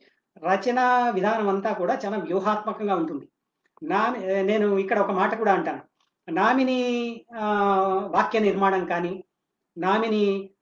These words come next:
సరే భాష, ఊ-, ఊరు నుంచి తెచ్చుకున్న భాష ఒక, ఆ, కవితాత్మకంగా ఉండే భాష అద్భుతంగా ఉంటుంది. భాష తక్క-, భాష త-, భాష కథ బక్కమ్మకు తెలుసు అనే కథని మనం నామిని దానికి ఉదాహరణగా చెప్పాడు కూడా. భాష ఎక్కడ ఉంటుంది?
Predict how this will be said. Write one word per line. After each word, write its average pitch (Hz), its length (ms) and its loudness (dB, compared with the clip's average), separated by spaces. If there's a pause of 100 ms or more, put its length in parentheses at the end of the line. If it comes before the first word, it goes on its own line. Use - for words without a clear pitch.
సరే 240 220 0
భాష, 214 300 2 (760)
ఊ-, 185 520 -4
ఊరు 226 180 -2
నుంచి 233 240 -2
తెచ్చుకున్న 202 360 -2
భాష 180 260 0 (480)
ఒక, 196 160 0
ఆ, 180 600 -2 (100)
కవితాత్మకంగా 214 720 2
ఉండే 196 260 2
భాష 185 260 0
అద్భుతంగా 240 520 2
ఉంటుంది. 202 260 2
భాష 190 200 0 (120)
తక్క-, 220 180 -2
భాష 202 300 0
త-, 190 240 -2
భాష 202 340 -2
కథ 220 120 0
బక్కమ్మకు 190 440 -2
తెలుసు 175 280 -4
అనే 175 120 -2
కథని 185 260 -2
మనం 165 360 -2 (260)
నామిని 185 580 2 (200)
దానికి 190 580 2
ఉదాహరణగా 202 460 2
చెప్పాడు 202 380 2
కూడా. 160 180 -4 (320)
భాష 196 240 0
ఎక్కడ 220 220 0
ఉంటుంది? 190 540 0